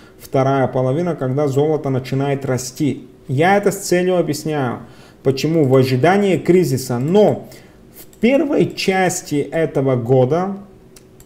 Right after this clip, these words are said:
где-то в марте, в апреле, появилась, а, впервые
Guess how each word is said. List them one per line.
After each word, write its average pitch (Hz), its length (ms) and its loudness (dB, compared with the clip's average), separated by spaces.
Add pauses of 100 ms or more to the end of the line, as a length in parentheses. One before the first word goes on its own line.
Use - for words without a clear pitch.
(140)
где-то 151 520 2
в 117 120 -2
марте, 135 500 0
в 135 120 0
апреле, 135 720 -2 (220)
появилась, 143 1160 0 (120)
а, 135 200 -6
впервые 147 960 -2